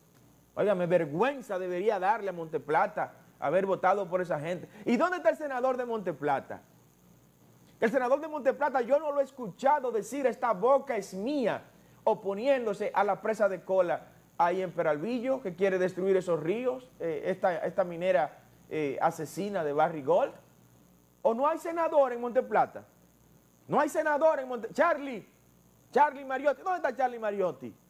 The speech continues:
Bueno, que es secretario general de un partido viejo ahí ahora, ahora mucho menos va a defender a, a Monteplata, que lo defendía mucho, pero Charlie, sal. Si no hay senador ahora, sal tú de nuevo.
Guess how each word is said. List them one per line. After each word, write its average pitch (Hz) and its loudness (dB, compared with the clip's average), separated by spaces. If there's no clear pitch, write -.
Bueno, 175 -6
que 139 -2
es 143 -8
secretario 180 -2
general 175 0
de 175 -4
un 175 -6
partido 165 -2
viejo 165 2
ahí 165 2
ahora, 160 4
ahora 147 -2
mucho 156 -6
menos 180 0
va 170 4
a - 4
defender 170 0
a, 165 0
a - -4
Monteplata, 151 -2
que 107 -14
lo 117 -6
defendía 117 -2
mucho, 180 -2
pero 180 2
Charlie, 202 0
sal. 302 2
Si 214 -4
no 240 2
hay 349 2
senador 294 -2
ahora, 240 0
sal 202 -4
tú 269 0
de 269 4
nuevo. 277 2